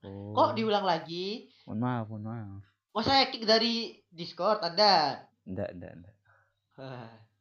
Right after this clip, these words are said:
Speaker 1: Kamu kok nggak,
Speaker 2: Ya.
Speaker 1: nggak ngehargain bintang tamu ya?
Speaker 2: Ya, maaf. Ya, maaf.
Speaker 1: Profesional
Speaker 2: Emosi, em-
Speaker 1: dong.
Speaker 2: Ya, ya, saya maaf, maaf. Saya tidak profesional, maaf, maaf. Emosi tadi saya, emosi. Ya, kita lanjut saja lah ke pertanyaan selanjutnya ya. Eh, Mas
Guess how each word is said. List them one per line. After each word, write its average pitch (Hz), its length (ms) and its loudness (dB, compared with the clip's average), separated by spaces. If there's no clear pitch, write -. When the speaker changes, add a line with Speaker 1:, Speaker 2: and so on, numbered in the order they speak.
Speaker 1:
Kamu 170 180 -2
kok 220 180 4
nggak, 170 180 -2
Speaker 2:
Ya. 110 80 -8
Speaker 1:
nggak 123 160 0
ngehargain 120 440 -2
bintang 120 240 -4
tamu 156 260 -4
ya? 107 160 -4
Speaker 2:
Ya, 156 160 -2
maaf. 147 640 -2
Ya, 135 140 -8
maaf. 123 420 -4
Speaker 1:
Profesional 175 420 2
Speaker 2:
Emosi, 220 100 6
em- 226 80 6
Speaker 1:
dong. 214 260 6
Speaker 2:
Ya, 165 240 2
ya, 156 200 0
saya 170 200 -4
maaf, 180 240 4
maaf. 147 240 0
Saya 160 200 -4
tidak 160 220 -4
profesional, 151 380 -10
maaf, 139 240 -8
maaf. 127 200 -10
Emosi 170 320 -10
tadi 139 220 -12
saya, 123 220 -12
emosi. 120 320 -18
Ya, 151 160 0
kita 170 180 -2
lanjut 180 240 0
saja 151 220 -6
lah 131 180 -6
ke 110 120 -10
pertanyaan 131 380 -10
selanjutnya 123 460 -14
ya. 95 160 -14
Eh, 139 840 0
Mas 208 180 0